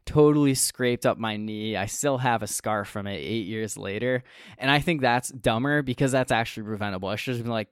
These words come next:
"Dude, just leave your moped here, like, lock it or something, you know, find someone else at the very least." Like, I should have just said no, and, uh,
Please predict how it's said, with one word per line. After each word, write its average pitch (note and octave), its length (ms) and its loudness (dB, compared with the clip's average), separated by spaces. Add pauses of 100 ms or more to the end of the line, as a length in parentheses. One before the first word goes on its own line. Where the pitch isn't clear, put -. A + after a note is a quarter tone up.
"Dude, A2+ 220 0
just G#2+ 180 -4
leave A#2+ 180 -2
your A#2 120 -2
moped G#2 400 -2
here, G2 320 -4
like, F#2+ 180 -4 (140)
lock A2 420 -2
it G2+ 160 -2
or F#2+ 80 -4
something, F#2+ 500 -4
you G2 60 -4
know, G#2+ 80 2
find B2+ 300 2
someone C#3 240 4
else B2 280 6
at A2+ 80 -6
the A2 80 -2
very G#2+ 220 2
least." G2+ 320 -2
Like, A2 140 -2
I A#2 80 2
should C#3 160 0
have B2 80 2
just A#2+ 120 2
said A#2 160 4
no, G2 420 2
and, G2 180 0
uh, F#2+ 240 0